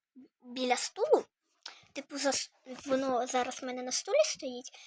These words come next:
і освітлює якраз мені весь будинок. І в нас вже через ніч, через декілька секунд буде ніч. Тому роблю переходик. Вже коли буде ніч, я в-, я включу камеру. Пів.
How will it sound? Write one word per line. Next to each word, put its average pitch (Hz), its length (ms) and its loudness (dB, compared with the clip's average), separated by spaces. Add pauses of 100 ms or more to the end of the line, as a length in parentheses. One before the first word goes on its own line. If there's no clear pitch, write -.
(200)
і 311 220 0
освітлює 311 440 0
якраз 254 480 0
мені 254 340 -4
весь 254 200 -4
будинок. 233 420 -10 (340)
І 262 80 -10
в 277 80 -2
нас 294 220 2
вже 285 160 0
через 285 320 -2
ніч, 359 200 4 (280)
через 370 280 2
декілька 381 360 0
секунд 330 420 -2
буде 339 180 0
ніч. 349 480 -2 (1000)
Тому 285 380 -2 (440)
роблю 269 220 -10
переходик. 262 600 -6 (340)
Вже 269 200 0
коли 254 200 0
буде 262 280 -10
ніч, 262 360 -14
я 247 300 -4
в-, - 160 -10 (400)
я 240 280 -6
включу - 420 -12
камеру. 240 400 -20 (500)
Пів. 247 180 -14